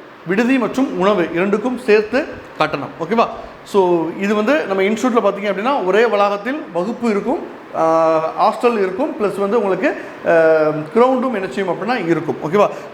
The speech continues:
So இது, இந்த இதுக்கு தங்கி படிக்க தென்காசி சாரலுக்கு வாங்க அப்படின்னு சொல்லியிருக்கிறோம். So இது தங்கி படிக்கிற மாதிரி ஆஃப்லைன் கிளாஸ் வந்து என்ன செய்றோம் அப்படின்னா, நம்ம ஜூலை இரண்டாம் தேதியிலேருந்து என்ன செய்றோம் அப்படின்னா ஸ்டார்ட் பண்றோம். இந்த ஜூலை இரண்டாம் தேதியிலேருந்து ஸ்டார்ட் பண்ணக்கூடிய வகுப்புக்கு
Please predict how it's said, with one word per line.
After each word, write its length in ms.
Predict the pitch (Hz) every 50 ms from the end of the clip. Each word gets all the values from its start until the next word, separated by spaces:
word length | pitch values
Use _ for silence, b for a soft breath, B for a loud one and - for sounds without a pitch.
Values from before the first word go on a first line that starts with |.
| -
So 140 | - 196 185
இது, 260 | 185 190 202 214 226
இந்த 200 | 214 214 202 214
இதுக்கு 340 | 202 208 226 240 - 277 254
தங்கி 300 | - 196 196 220 226 240
படிக்க 280 | 202 220 202 202 233 226
தென்காசி 400 | 220 196 185 196 214 208 214 208
சாரலுக்கு 500 | 165 170 180 180 196 196 190 190 196 180
வாங்க 240 | 170 165 170 180
அப்படின்னு 220 | 170 156 160 175 170 -
சொல்லியிருக்கிறோம். 360 | 170 156 147 147 240 147 170 - B B B B B B -
So 120 | - 190 180
இது 280 | 185 180 180 170 170
தங்கி 300 | 175 180 202 220 233 262
படிக்கிற 420 | - - 208 196 - 190 202 190 185
மாதிரி 260 | 180 180 190 226 214
ஆஃப்லைன் 400 | 160 170 208 208 - 226 208 202
கிளாஸ் 200 | 180 180 170 165
வந்து 180 | - 175 175 170
என்ன 100 | 160 156
செய்றோம் 220 | - 165 165 156
அப்படின்னா, 120 | - 180 196
நம்ம 160 | 185 170 156
ஜூலை 240 | 143 170 180 190 180
இரண்டாம் 320 | 165 170 175 180 180 175
தேதியிலேருந்து 380 | 165 170 160 151 151 165 170 156
என்ன 120 | 151 147
செய்றோம் 180 | 170 156 156 147
அப்படின்னா 180 | 143 139 160
ஸ்டார்ட் 300 | 151 - 160 151 151 -
பண்றோம். 240 | 160 143 156 185 - B B B B B B
இந்த 260 | 170 208 247 240 240
ஜூலை 260 | 180 190 240 262 254
இரண்டாம் 380 | 233 214 208 208 214 226 220 202
தேதியிலேருந்து 280 | 208 202 196 202 208 214
ஸ்டார்ட் 220 | 208 - 175 175 175
பண்ணக்கூடிய 540 | 185 180 180 165 170 170 180 202 240 247 -
வகுப்புக்கு 680 | - 165 180 190 180 196 - - 262 330 359 - -